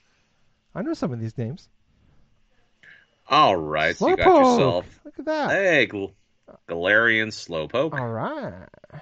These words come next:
Speaker 2: Let's see, you got Crabrawler. Not Crabrawler.
Speaker 1: Crabrawler?
Speaker 2: That one's from
Speaker 1: Okay.
Speaker 2: that one's from Sun and Moon. Yeah. You got Snorunt.
Speaker 1: Oh, Stephen, don't care about him.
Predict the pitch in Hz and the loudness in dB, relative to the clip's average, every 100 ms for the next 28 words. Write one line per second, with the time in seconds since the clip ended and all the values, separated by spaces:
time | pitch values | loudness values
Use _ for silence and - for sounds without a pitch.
0 | - _ _ _ _ _ _ _ _ - | -20 _ _ _ _ _ _ _ _ -12
1 | 85 92 90 90 82 98 82 92 85 80 | -2 0 2 0 0 -4 -4 -4 -4 -4
2 | 117 113 - 107 80 78 78 71 107 175 | -4 -4 0 -2 -2 -6 -4 -2 0 -2
3 | 127 123 110 151 - - 80 - 87 76 | -4 -8 -8 -4 -4 -6 -12 -14 -10 -10
4 | 78 - - - 85 170 214 247 _ _ | -10 -14 -20 -20 -18 -16 -16 -16 _ _
5 | _ - 80 85 87 80 - 90 82 78 | _ -16 -14 -12 -12 -14 -10 -8 -6 -8
6 | 80 85 110 117 - - _ _ - - | -8 -6 -6 -8 -12 -20 _ _ -4 -2
7 | - - - _ - - - - - 92 | -2 -6 -12 _ -20 -20 -20 -8 0 4
8 | 85 - 92 82 87 95 104 151 - - | 4 0 0 0 2 2 2 0 -4 -14
9 | 123 - 147 - 131 - - 123 131 139 | -16 -18 -20 -18 -20 -20 -20 -18 -16 -16